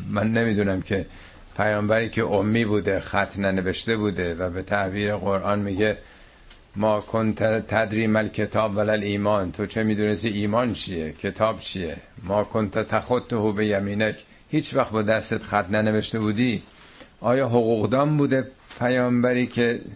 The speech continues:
در بادیه تو صحرا بزرگ شده که این قوانین، اه،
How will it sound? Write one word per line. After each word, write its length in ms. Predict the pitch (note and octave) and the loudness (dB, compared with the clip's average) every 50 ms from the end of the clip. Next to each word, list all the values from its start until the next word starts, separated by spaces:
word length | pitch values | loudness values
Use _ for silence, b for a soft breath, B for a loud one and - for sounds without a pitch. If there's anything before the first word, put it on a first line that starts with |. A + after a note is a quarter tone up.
| - B B B B B B B - | -18 B B B B B B B -6
در 220 | A2 A2+ A2+ A2 G#2 | -2 -2 0 0 -2
بادیه 580 | G2 F#2+ G#2 A2+ A#2 A#2 G#2 A2 A2+ A2+ A2 | -2 0 2 2 2 2 2 0 0 0 0
تو 120 | G#2+ A#2 A2 | -2 -4 -6
صحرا 420 | - - A#2 A2 G#2+ A2+ A2+ A2+ | -2 0 0 0 2 0 0 2
بزرگ 320 | G#2 A2 G#2+ G2+ G#2+ G#2 | 0 0 0 0 -2 -2
شده 300 | F2+ - - A2 G2+ G#2 | -2 -2 -2 0 0 -2
که 160 | - - G2+ G#2 | -2 -2 -2 0
این 260 | G#2 G#2 G#2+ G#2+ G2 | 0 2 0 0 0
قوانین، 600 | - G#2 G#2 G2 G#2 G2+ G2+ G2+ G#2 G#2+ G#2 G2+ | 0 0 0 2 0 0 0 2 0 0 2 2
اه، 200 | G2+ G2 F#2 | 2 0 0